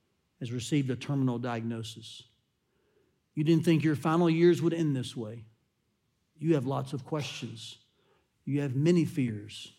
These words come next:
That's in this hand. But you trust God. That's in this hand. And these things exist at the same time. Some of you,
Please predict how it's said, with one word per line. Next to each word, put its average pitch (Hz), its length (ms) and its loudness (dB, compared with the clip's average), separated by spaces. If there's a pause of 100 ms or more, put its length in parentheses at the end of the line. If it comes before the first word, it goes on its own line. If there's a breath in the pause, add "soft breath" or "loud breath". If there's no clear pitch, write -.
(720)
That's 127 220 -8
in 147 120 2
this 147 220 -2
hand. 113 300 -8 (1900)
But - 100 -6
you 170 100 -2
trust - 380 -8
God. - 320 -14 (1400)
That's 113 160 -10
in 127 140 -4
this 131 180 -6
hand. 113 220 -12 (600 soft breath)
And 151 140 2
these 185 240 4
things 175 360 4
exist 147 600 0
at 139 200 -6
the - 100 -2
same 151 600 -2 (680)
time. 110 400 -8 (3750)
Some 160 200 0
of 143 100 2
you, 143 340 4